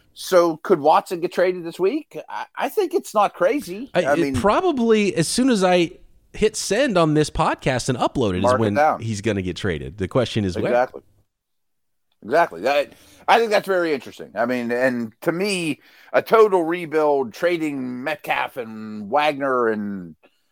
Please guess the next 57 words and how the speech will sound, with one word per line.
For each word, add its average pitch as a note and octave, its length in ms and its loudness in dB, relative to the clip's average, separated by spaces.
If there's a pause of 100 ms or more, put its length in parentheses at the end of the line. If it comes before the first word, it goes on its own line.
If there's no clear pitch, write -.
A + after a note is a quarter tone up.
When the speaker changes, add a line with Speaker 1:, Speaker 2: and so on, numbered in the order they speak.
(140)
Speaker 1:
uh, G#2 240 2
Lockett D3 640 0
and A2+ 240 -10
getting F3 240 0
all D#3 140 4
these C3+ 240 -6
picks - 460 -2
just - 280 -6
does C#3 220 0
not C#3 280 4
smell B2+ 480 4
like A2 220 -4
Pete A#2 200 -10
Carroll's G2 520 -2 (280)
M F#2+ 160 -6
O. D2+ 100 -6 (320)
Speaker 2:
There C#3+ 240 4
is E3+ 180 4
some A#2+ 640 2
hearings A2+ 460 0
coming G2 200 -2
up F#2 100 -6
in F2+ 60 -8
the F2 80 -4
Deshaun E2+ 460 -8
Watson E2+ 420 -4
case, - 400 -10 (420)
and E2+ 240 -8
it's G2 120 -8
funny C3+ 180 0
how G#2+ 160 2
all G#2 80 4
this G2 160 -2
other G2+ 160 0
quarterback F2+ 480 -4
movement E2+ 280 -4
has D#2+ 100 -14
kicked - 260 -8
up D#2+ 140 -6
some E2+ 140 -8
more E2 280 -6 (240)
Deshaun F2+ 360 -6
Watson F2 340 -4
stories, D2+ 420 -8
and E2 80 -10
we're D#2 100 -12
kinda F2 360 -8
learning F2 260 -2
more E2+ 200 -4
about D#2 200 -6
this F2+ 140 -6
situation, D2+ 560 -12
which D2 160 -14
tells D#2+ 240 -8
us D2+ 80 -12
teams F2+ 300 -8
are C#2 180 -10